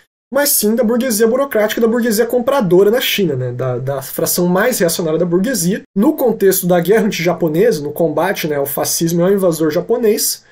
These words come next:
o presidente Mao, de maneira magistral, vai conseguir travar uma aliança, né, forjar uma aliança com o seu maior inimigo, que era até aquele momento Chiang Kai-shek e o Partido Nacionalista Kuomintang,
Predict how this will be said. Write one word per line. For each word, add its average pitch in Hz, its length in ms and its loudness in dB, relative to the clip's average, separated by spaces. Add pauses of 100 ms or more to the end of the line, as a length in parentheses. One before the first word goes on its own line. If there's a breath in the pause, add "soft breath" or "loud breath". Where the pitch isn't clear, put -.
(400 soft breath)
o 277 60 -6
presidente 208 420 0
Mao, 180 220 2
de 170 80 0
maneira 170 300 2
magistral, 202 580 0
vai 196 300 0
conseguir 233 600 -2 (300)
travar 202 280 4
uma 214 100 2
aliança, 220 480 2
né, 165 140 0
forjar 175 520 2
uma 226 120 2
aliança 202 380 0
com 214 420 0 (440 soft breath)
o - 40 -6
seu - 180 2
maior 170 340 4
inimigo, 175 440 2
que - 180 -2
era 151 220 0
até 135 160 -2
aquele 170 260 0
momento 220 440 0
Chiang 202 220 0
Kai-shek 220 540 -2
e - 20 -2
o 247 40 -4
Partido 226 400 -2
Nacionalista 196 600 0
Kuomintang, 196 640 0